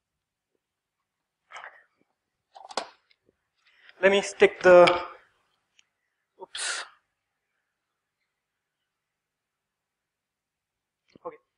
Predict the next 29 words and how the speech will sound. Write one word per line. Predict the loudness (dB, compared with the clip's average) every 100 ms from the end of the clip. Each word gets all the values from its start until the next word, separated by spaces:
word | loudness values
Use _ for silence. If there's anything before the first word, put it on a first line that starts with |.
| _ _ 4
Yeah, | 4 6 6
I've | 6
got | 8 8
some | 6
notes | 6 4 4
there, | 6 6
but | 8 6
like, | 4 4
yeah, | 4
ignore | 4 2 2 4
it. | 4 2 -6 0
I |
guess | 6 6 4 -10 -4
I |
can't | 2 2 4
avoid | 6 6
it. | 4 -8 -20 _ _ _ -4
Uh, | 4 6 4 0 -20 _ -20 _ _ -20 -20 0
so | 6 6
it's | 4 2
got | 4
a |
battery | 8 6 4 2
that | 2 2
comes | -4 2
along | 4 6
with | 4
it. | 2 0 0
Uh, | 6 6 6